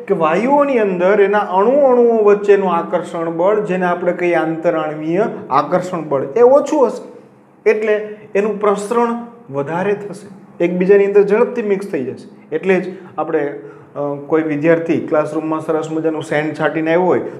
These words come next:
તો એની smell છે આખા ક્લાસરૂમમાં ફેલાય છે. એનું કારણ કે એમની વચ્ચેની જે જગ્યા છે એ ખૂબ જ વધારે છે, પ્રસરણ ઝડપથી થાય છે. જ્યારે પ્રવાહી છે એની અણુઓ વચ્ચેની જગ્યાઓ છે એ વાયુ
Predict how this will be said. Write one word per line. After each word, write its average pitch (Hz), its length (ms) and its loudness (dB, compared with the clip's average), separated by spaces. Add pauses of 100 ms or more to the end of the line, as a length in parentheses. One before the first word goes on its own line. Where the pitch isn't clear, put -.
(120)
તો 165 60 0
એની 165 280 0
smell 170 360 0
છે 175 140 -2
આખા 165 200 0
ક્લાસરૂમમાં 180 600 0
ફેલાય 226 320 4
છે. - 360 -4
એનું 180 220 0
કારણ 185 380 2 (400)
કે 180 60 -6
એમની 180 380 -4
વચ્ચેની 165 520 -2
જે 165 100 -2
જગ્યા 135 520 -2
છે 151 400 -4
એ 180 300 4
ખૂબ 135 300 -2
જ 214 140 2 (180)
વધારે 120 400 -4
છે, 180 120 -6
પ્રસરણ 214 540 0 (280)
ઝડપથી 180 380 -2
થાય 156 260 -8
છે. - 520 -18
જ્યારે 202 500 4 (560)
પ્રવાહી 233 460 4
છે - 180 -12 (720)
એની 233 480 -4 (240)
અણુઓ 247 340 6
વચ્ચેની 220 420 2
જગ્યાઓ 180 600 0
છે - 480 -4
એ 196 200 -2
વાયુ 151 380 2